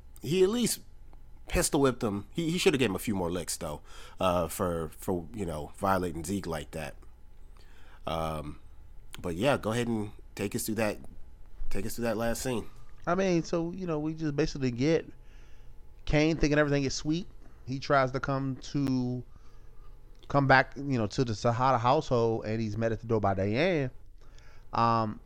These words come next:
Speaker 2: and, and to me, this was kinda, um, the,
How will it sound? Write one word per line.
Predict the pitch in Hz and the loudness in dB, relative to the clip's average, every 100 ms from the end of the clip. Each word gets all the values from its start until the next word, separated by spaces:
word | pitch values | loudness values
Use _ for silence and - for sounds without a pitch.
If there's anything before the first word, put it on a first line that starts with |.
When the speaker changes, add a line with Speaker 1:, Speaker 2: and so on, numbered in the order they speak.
| 127 | -4
Speaker 2:
and, | 139 | -2
and | - 208 | 0 4
to | - | 8
me, | 453 440 | 10 10
this | 370 | 8
was | 196 | 6
kinda, | 190 165 139 131 - - | 6 8 8 6 -2 2
um, | 127 117 107 104 98 - - - - - - - - - - - - - - - - - - 135 | 4 4 2 -2 -6 -10 -16 -16 -16 -16 -16 -14 -12 -12 -12 -14 -16 -16 -14 -14 -14 -14 -8 2
the, | 143 | 2